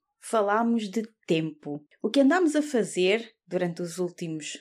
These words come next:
cerca de cinco meses que nós tivemos aqui convosco. Tempo de férias, tempo para fazer tudo aquilo que quisermos. Tempo e liberdade. Liberdade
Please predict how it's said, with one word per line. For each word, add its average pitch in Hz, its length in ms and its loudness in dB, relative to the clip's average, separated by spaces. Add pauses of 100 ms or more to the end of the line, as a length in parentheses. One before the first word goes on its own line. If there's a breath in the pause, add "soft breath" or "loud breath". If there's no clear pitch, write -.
cerca 170 360 -6
de 156 80 -10
cinco 277 360 2
meses 196 520 -2 (260 soft breath)
que 175 280 0
nós 190 220 -4
tivemos 175 460 0
aqui 175 240 -2
convosco. 160 640 -4 (260)
Tempo 262 380 4
de 220 80 -6
férias, 185 840 0 (340)
tempo 262 420 4
para 220 200 0
fazer 202 500 0
tudo 294 460 2
aquilo 220 680 0
que - 120 -8
quisermos. 156 800 -4 (320)
Tempo 226 580 -2 (260 soft breath)
e 185 140 0
liberdade. 196 680 2 (560 soft breath)
Liberdade 185 920 2